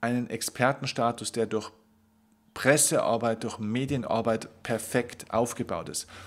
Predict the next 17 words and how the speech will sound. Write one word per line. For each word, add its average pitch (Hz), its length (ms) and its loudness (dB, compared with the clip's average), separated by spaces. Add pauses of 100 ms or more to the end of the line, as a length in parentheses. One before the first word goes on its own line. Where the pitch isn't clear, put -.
(260)
Du 107 60 -10
brauchst 117 360 2
Fachbeiträge 110 880 2
in 104 260 -6 (600)
Expertenzeitschriften, 110 1500 0
in 104 420 -6
Branchenzeitschriften, 113 1400 0 (400)
äh, 107 340 -2
wie 120 80 -2
gesagt, 120 360 -4
einen 113 140 -4
eigenen 117 360 0
YouTube-Kanal, 110 1000 -2
äh, 107 40 -6
du 110 100 -10
brauchst 107 280 -4
Expertenkolumnen, 120 1300 0